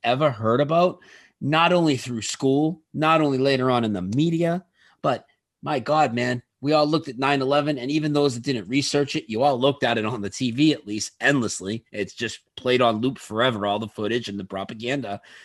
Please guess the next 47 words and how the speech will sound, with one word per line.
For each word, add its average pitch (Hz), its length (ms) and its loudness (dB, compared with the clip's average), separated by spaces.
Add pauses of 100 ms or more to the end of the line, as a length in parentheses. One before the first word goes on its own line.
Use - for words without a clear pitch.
(300)
Uh, 117 200 2 (200)
I'm 135 120 2
sorry, 135 400 4
whatever 123 300 2
you 123 140 -2
think 117 240 -4
about 107 260 -2
that 104 220 0
day, 117 340 0
that's 110 200 -2
fine. 117 320 0
Whatever 107 280 0
I 110 100 4
think, 127 300 -4 (140)
that's 110 220 -2
fine. 117 300 2 (280)
No 120 120 0
matter 120 240 2
what, 120 280 2
I 113 60 0
don't 127 140 0
think 117 200 -6
anybody 113 420 0
with 101 160 -4
half 120 220 0
a 135 40 -4
brain 123 340 0
can 107 140 -6
say 104 340 -2 (320)
they 120 140 4
wouldn't 113 320 0 (160)
keep 107 260 -4
bringing 117 300 2
that 107 160 2
up, 113 320 2
how 110 240 2
the, 104 300 0
uh, 95 120 2
so-called 131 840 2 (220)
symbol 127 440 0
of 113 120 0
American 117 420 2
freedom, 117 400 -2
the 107 80 -6
Statue 117 460 -2
of 110 80 -4
Liberty. 110 420 -2